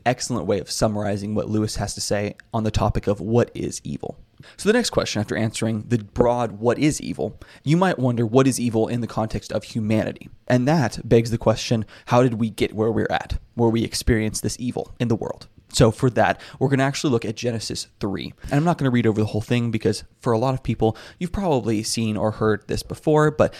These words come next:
this is the story of Adam and Eve in the garden and Satan. He shows up and he deceives the woman, who then shares with the man,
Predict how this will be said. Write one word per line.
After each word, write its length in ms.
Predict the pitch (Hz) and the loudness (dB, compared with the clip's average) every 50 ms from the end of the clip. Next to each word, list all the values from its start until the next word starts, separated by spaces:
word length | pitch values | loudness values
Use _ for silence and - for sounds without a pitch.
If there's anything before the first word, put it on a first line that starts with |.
| - - - | -18 -8 -2
this 160 | - 165 170 | -2 0 0
is 100 | 165 147 | 0 -4
the 60 | 139 | -4
story 260 | 127 - 117 107 107 | -2 0 2 2 2
of 100 | 110 - - | 2 0 0
Adam 260 | - 113 117 127 117 123 | 0 2 2 2 2 2
and 100 | 117 104 | 2 2
Eve 200 | 107 113 107 - | 2 0 0 0
in 160 | - 107 107 101 | 0 0 0 0
the 100 | 104 107 | 0 -2
garden 500 | - - 104 107 107 98 95 95 98 - - - - | 0 2 4 4 4 4 2 0 -6 -8 -12 -8 -2
and 260 | - 110 110 113 110 | 2 2 4 4 2
Satan. 540 | - - - - 101 - 80 - - - - - - - _ | 0 0 4 4 4 4 2 -6 -10 -12 -14 -16 -18 -18 _
He 260 | - - 127 120 113 | -2 2 4 4 4
shows 400 | 101 - - - 127 160 175 139 | 4 2 4 6 6 6 6 6
up 200 | 127 123 123 - - | 4 4 2 2 0
and 140 | - 107 107 | -2 -2 0
he 100 | 107 104 | -2 -2
deceives 480 | 95 101 - - - 165 185 175 165 143 | -2 -2 -2 -2 -2 0 -2 -2 0 2
the 80 | 131 | 2
woman, 420 | 110 101 101 104 104 107 117 - - - | 2 4 4 2 2 0 -2 -4 0 4
who 120 | 131 123 | 4 6
then 380 | 110 113 110 110 107 107 107 - - - - | 6 6 4 4 4 2 0 -4 -6 -12 -10
shares 440 | - - - 139 131 127 139 143 - | -4 0 2 4 4 4 4 2 2
with 100 | 165 165 | 2 2
the 80 | - 156 | 2 4
man, 320 | 123 107 104 98 110 113 | 4 4 4 4 2 0